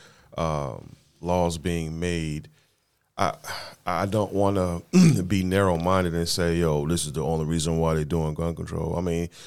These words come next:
it has ev-, evolved right now because it's, it's crazy out here, and people are doing some,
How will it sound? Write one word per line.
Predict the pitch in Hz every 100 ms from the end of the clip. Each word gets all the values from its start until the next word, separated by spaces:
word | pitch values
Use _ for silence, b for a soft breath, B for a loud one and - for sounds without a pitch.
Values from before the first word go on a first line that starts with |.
| B
it | 92
has | 92 92 92 87
ev-, | 82 87 78 -
evolved | 95 95 85 90 95 92
right | 92 80
now | 90 90
because | 87 85 95 87 85
it's, | 82 78
it's | 80 78
crazy | - 92 87 82
out | 85 76
here, | 85 80 82 78 B B B
and | - 87 80 -
people | - 101 92 87
are | 85
doing | 78 90 87 85
some, | - 85 80 80